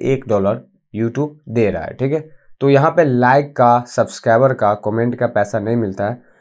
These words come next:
आपके कितने व्यूज आ रहे हैं वीडियो पे उसका पैसा मिलता है। सिंपल भाषा में समझे तो आप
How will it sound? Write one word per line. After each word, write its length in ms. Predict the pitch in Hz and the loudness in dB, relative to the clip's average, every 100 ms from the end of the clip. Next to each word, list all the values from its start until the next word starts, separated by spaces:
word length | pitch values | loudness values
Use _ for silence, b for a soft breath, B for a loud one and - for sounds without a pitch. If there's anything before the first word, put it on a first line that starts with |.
| b - | b 0
आपके 360 | 135 143 175 | 0 0 -6
कितने 380 | 160 143 147 165 | -8 -8 -4 -2
व्यूज 320 | 135 135 151 | 0 0 4
आ 80 | 143 | 4
रहे 120 | 123 | 6
हैं 80 | 127 | 2
वीडियो 200 | 123 123 | 2 0
पे 160 | 120 143 | -2 -4
उसका 380 | - 120 - 120 | -6 -8 -4 -4
पैसा 280 | 101 98 95 | -4 -4 -6
मिलता 340 | 87 78 82 | -6 -8 -10
है। 120 | 85 - | -10 -4
सिंपल 500 | 135 135 139 151 135 | -2 -2 2 2 2
भाषा 260 | 117 131 | 0 -2
में 100 | 123 | -4
समझे 340 | 120 113 110 127 | -4 -4 -4 -4
तो 240 | 127 - 95 | -6 -4 0
आप 260 | 110 113 | 0 0